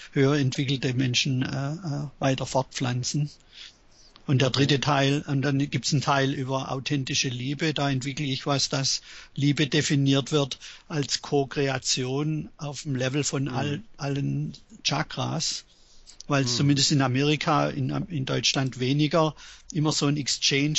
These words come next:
Speaker 1: gibt. Ja, die Frau gibt die Sexualität und der Mann gibt den Status und das Geld.
Speaker 2: Mhm.
Speaker 1: Also erstes Chakra gegen
Speaker 2: Mhm.
Speaker 1: zweites Chakra und drittes
Speaker 2: Mhm.
Speaker 1: gegen viertes und fünftes gegen sechstes. Also die,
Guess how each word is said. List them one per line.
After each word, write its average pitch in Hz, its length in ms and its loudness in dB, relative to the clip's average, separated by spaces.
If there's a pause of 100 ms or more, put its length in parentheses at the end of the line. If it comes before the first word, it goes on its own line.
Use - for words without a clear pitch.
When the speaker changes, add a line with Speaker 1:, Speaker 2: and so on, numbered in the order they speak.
Speaker 1:
gibt. 139 280 -8
Ja, 131 180 -8
die 139 140 -12
Frau 139 320 -6
gibt - 260 -10
die 147 60 -6
Sexualität 135 960 -4
und 127 140 -6
der 131 100 -4
Mann 127 420 -4
gibt - 220 -10
den 131 120 -2
Status 131 520 -4
und 131 120 -2
das 131 140 -4
Geld. 135 300 -4
Speaker 2:
Mhm. 135 60 -4
Speaker 1:
Also 127 340 -6 (240)
erstes 143 380 -2
Chakra 135 440 0
gegen 123 280 -6
Speaker 2:
Mhm. 101 60 -10
Speaker 1:
zweites 135 460 -4
Chakra 156 600 -2 (580)
und 135 240 -6
drittes 143 320 0
Speaker 2:
Mhm. 101 40 -6
Speaker 1:
gegen 123 280 -4
viertes 156 580 0
und 127 160 -6
fünftes 139 480 -4
gegen 127 300 -6
sechstes. 156 640 -2
Also 143 220 -6
die, 127 240 -12